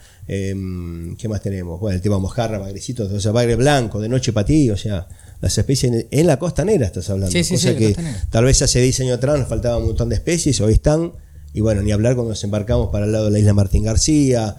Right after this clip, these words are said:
Speaker 1: todo lo
Speaker 2: Sí.
Speaker 1: que es el, la tercera sección del Delta, tarariras, dorados, patíes grandes. Ahora, ponele abril, no sé si abril, pero mayo, junio, ya empieza a entrar el pejerrey. O sea,
Speaker 2: Ah, es verdad.
Speaker 1: es una, una linda
Speaker 2: En mayo,
Speaker 1: especie,
Speaker 2: ¿verdad?
Speaker 1: y lindos
Speaker 2: Sí.
Speaker 1: matungos.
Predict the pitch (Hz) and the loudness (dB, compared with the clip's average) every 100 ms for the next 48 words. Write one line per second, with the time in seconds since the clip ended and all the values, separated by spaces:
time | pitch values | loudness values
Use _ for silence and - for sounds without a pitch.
0 | - - - 107 123 104 - 101 98 90 | -14 -20 -8 -2 0 0 -2 -4 -4 -4
1 | 98 95 92 113 104 110 - 107 107 123 | -6 -6 -6 -4 -4 -6 -6 -2 2 2
2 | 147 127 104 107 151 127 95 104 101 95 | 2 2 0 0 0 0 -2 -6 -8 -10
3 | 95 104 110 104 95 92 - - - 117 | -10 -10 -10 -10 -10 -12 -18 -20 -8 -4
4 | 113 113 101 113 107 95 92 - - - | 0 0 0 0 -2 -4 -4 -6 -8 -16
5 | - - - 110 120 120 113 104 98 110 | -20 -20 -16 -4 2 4 4 2 2 2
6 | 120 120 110 107 135 151 123 101 - - | 4 4 4 4 4 2 0 -4 -10 -12
7 | - - 151 135 139 135 135 120 107 135 | -12 -8 -4 -2 0 2 4 4 2 0
8 | 131 110 139 165 147 110 - - - - | 0 2 4 6 4 2 0 -2 -2 -2
9 | - - - - 113 - 110 104 104 104 | -8 -2 0 2 4 4 2 2 2 2
10 | 113 147 156 120 95 - - 123 151 156 | 0 2 2 2 -2 -8 -4 0 2 2
11 | 110 127 170 113 80 107 107 101 95 110 | 2 2 2 0 0 2 4 4 4 4
12 | 117 113 131 147 127 147 117 123 113 127 | 4 4 4 4 4 2 2 0 2 4
13 | 120 107 104 156 165 131 123 | 2 0 2 2 2 2 0